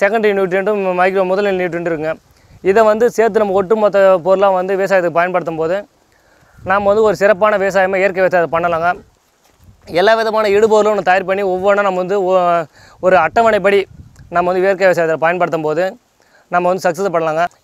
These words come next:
இப்போ நம்ம செய்முறையில பரங்கி, இ எம் கரைசலை வந்து பார்த்திங்கன்னா, பரங்கி பழம்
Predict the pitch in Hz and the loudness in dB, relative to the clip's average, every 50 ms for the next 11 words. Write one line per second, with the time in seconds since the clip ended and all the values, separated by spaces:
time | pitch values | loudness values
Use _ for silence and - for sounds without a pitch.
0 | 180 190 170 220 214 208 185 170 - 202 226 240 226 220 196 190 180 - 180 185 | -6 -2 0 0 0 0 -2 -2 0 0 0 2 0 0 -2 -2 0 0 0 0
1 | 196 196 190 185 180 180 175 175 175 170 170 - 180 196 220 220 202 175 180 165 | 0 -2 -2 -2 0 0 0 -2 -4 -6 -8 -6 -2 0 0 0 0 0 -2 -2
2 | 160 170 165 160 160 170 156 165 156 156 156 165 185 202 208 _ _ _ _ _ | -2 -2 -2 -2 -2 -2 -2 -2 -2 -4 -4 -6 -8 -8 -12 _ _ _ _ _
3 | _ _ _ _ _ _ _ _ _ _ _ _ _ _ _ _ _ - 175 202 | _ _ _ _ _ _ _ _ _ _ _ _ _ _ _ _ _ 0 0 0
4 | 226 233 226 185 202 196 190 185 | 0 -2 -2 0 2 2 2 2